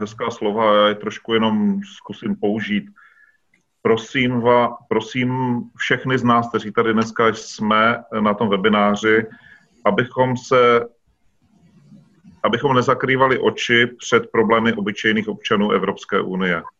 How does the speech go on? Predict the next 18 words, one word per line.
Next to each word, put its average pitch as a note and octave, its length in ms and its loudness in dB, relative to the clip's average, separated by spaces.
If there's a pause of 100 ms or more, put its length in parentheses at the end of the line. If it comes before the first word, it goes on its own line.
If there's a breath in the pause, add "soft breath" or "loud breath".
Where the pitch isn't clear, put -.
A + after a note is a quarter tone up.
(600)
Ať A2 160 0
už B2 160 -4 (120)
žijí A2 160 0
ve A2 120 2
Finsku, B2+ 1000 -2
nebo G#2+ 520 2
ve G#2 80 4
Španělsku, G2 640 -2
ať F#2+ 120 -2
už G2+ 160 -8
žijí, G2+ 480 0
e, G2 80 -10 (720 loud breath)
v F#2 240 -4
Holandsku, A#2+ 800 2
nebo G#2 420 2
žijí G2+ 300 0
na F#2+ 120 2
Slovensku. F#2 680 -2